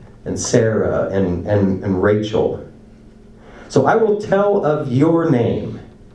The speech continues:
to my brothers and sisters. In the midst of the congregation, I will praise you." So my brothers and sisters, my nearest kins people, and then the rest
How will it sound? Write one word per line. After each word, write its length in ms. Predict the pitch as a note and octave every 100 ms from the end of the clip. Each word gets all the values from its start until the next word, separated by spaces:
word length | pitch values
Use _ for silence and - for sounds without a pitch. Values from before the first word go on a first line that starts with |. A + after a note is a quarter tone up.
| - - - -
to 120 | -
my 240 | A2 G2+ G2
brothers 800 | A#2 B2 A#2 A2 G#2+ - - -
and 200 | G#2+ G2+
sisters. 640 | A#2 A2 - - - -
In 100 | C#3+
the 120 | C#3+
midst 340 | C#3+ G#3+ - F#3+
of 80 |
the 120 | F3+ E3
congregation, 920 | E3+ D#3+ D3+ D3+ D3+ - - G#2+ -
I 140 | G#2
will 280 | G#2 G#2 G2+
praise 480 | - G#2+ A2+ A2+ G#2+
you." 320 | C2 - - - - - - - - - - - - - - - - - - - - - -
So 560 | - A#2+ G#2+ G2 - - -
my 140 | G#2
brothers 360 | B2 C#3 C3 C3
and 100 | A#2
sisters, 440 | - - - E2
my 200 | G#2+ G#2
nearest 600 | A#2+ D3+ C#3+ - - - - - - - - -
kins 580 | E3+ C#3+ G#2 - - - - -
people, 560 | B2 G#2+ F#2+ - - - - -
and 200 | A#2 A#2+
then 580 | D#3+ F3 E3+ F3 - -
the 100 | -
rest 580 | B2 F3+ F#3+ - - -